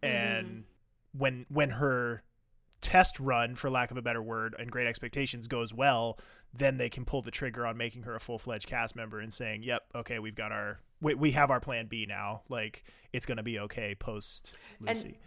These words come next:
Speaker 1: and it's, it's so weird 'cause I don't even think of them anywhere near each other in the show. And we have it right here that they
Speaker 2: Right.
Speaker 1: are, but just in my mind, they're so separate.
Speaker 2: And, and not even, like, in a, um, you know,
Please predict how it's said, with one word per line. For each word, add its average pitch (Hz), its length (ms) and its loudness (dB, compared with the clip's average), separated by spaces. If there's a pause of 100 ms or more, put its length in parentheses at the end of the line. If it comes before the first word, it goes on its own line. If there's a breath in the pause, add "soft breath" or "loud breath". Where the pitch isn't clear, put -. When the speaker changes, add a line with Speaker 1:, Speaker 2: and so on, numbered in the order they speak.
(400 soft breath)
Speaker 1:
and 233 100 2
it's, - 400 -4
it's 220 200 0
so 247 120 6
weird 202 300 2
'cause 208 140 -2
I 214 80 6
don't 214 140 2
even 190 180 -2
think 185 180 -6
of 180 80 -6
them 175 180 -6
anywhere 175 360 -4
near 170 320 -4
each 156 180 -10
other 139 240 -6
in 139 140 -8
the 165 80 -12
show. 101 360 -6
And 165 140 -8
we 170 80 -8
have 180 180 -2
it 208 120 0
right 214 180 0
here 254 160 4
that 208 160 -4
they 202 140 2
Speaker 2:
Right. 247 260 12
Speaker 1:
are, 180 60 -2
but 175 180 -8
just 185 160 -10
in 202 140 -2
my 202 200 2
mind, 185 380 -2
they're 170 160 -2
so 170 340 -6
separate. 156 380 -8
Speaker 2:
And, 175 200 8
and 185 180 10
not 190 180 12
even, 185 260 6
like, 151 300 6
in 139 160 2
a, 127 320 4
um, 110 580 -4
you 131 120 -4
know, 107 360 -4